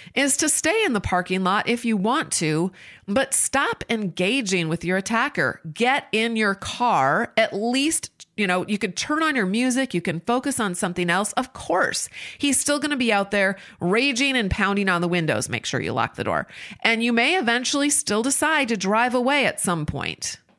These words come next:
'cause that's gonna get really old. But if you're not ready to drive away yet, at least create some distance or some boundaries or some space between you and your attacker so you can get a little peace.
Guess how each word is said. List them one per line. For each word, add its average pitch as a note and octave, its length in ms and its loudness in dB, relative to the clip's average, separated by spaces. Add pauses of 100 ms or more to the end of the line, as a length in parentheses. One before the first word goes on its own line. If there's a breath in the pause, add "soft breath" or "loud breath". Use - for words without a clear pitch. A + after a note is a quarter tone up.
'cause F#3 120 -2
that's B3 280 -2
gonna F#3 180 0
get - 220 -2
really C#3+ 320 0
old. G2 400 -2 (640 loud breath)
But B3+ 200 0
if C4+ 200 -2
you're B3 120 2
not C4 400 0
ready A3+ 460 0
to A3 160 0
drive F#3+ 640 0
away E3 380 0
yet, D3+ 560 -2 (500)
at A#3+ 200 0
least B3 640 0
create G#3+ 460 0
some F3 260 -2
distance F3 720 -4
or F#3 220 2
some D#3+ 340 -2
boundaries F#3 680 0
or F3 80 0
some E3+ 180 -4
space - 760 -2 (300 loud breath)
between A#3 420 0
you A#3 320 2
and G#3 200 -2
your F#3+ 120 2
attacker G3+ 520 -2
so - 160 -4
you E3+ 40 -6
can D#3 120 -6
get G#3+ 160 0
a G#3+ 40 0
little F#3 420 0
peace. - 600 -8